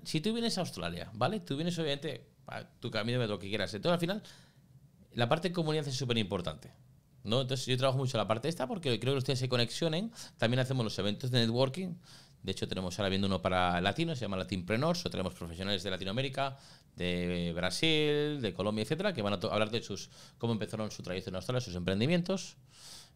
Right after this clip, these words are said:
Eh, tenemos, eh, much-, es que tenemos muchas cosas pasando en la escuela todo el tiempo. Eh, My First Job in Australia, invitamos gente, pues,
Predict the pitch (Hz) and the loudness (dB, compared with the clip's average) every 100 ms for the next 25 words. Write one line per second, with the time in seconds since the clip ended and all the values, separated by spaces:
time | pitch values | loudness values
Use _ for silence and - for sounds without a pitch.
0 | - 92 98 98 95 90 90 90 90 90 | -8 -2 0 2 0 0 -4 -4 -2 -2
1 | 87 147 101 120 156 151 139 127 113 110 | 0 -2 -2 -2 0 2 2 0 0 -2
2 | 98 90 - - 87 82 - 67 - 78 | -4 -8 -8 -6 -6 -6 -8 -10 -8 -8
3 | 80 64 55 57 65 71 87 90 90 - | -10 -10 -12 -12 -10 -6 -6 -6 -8 -10
4 | - - 98 95 104 - 98 101 98 - | -14 -4 -2 0 -2 0 0 0 0 2
5 | 156 151 143 143 - 110 95 107 107 - | 4 4 4 2 0 0 2 2 2 0
6 | 110 104 95 90 - | 0 0 -2 -6 -10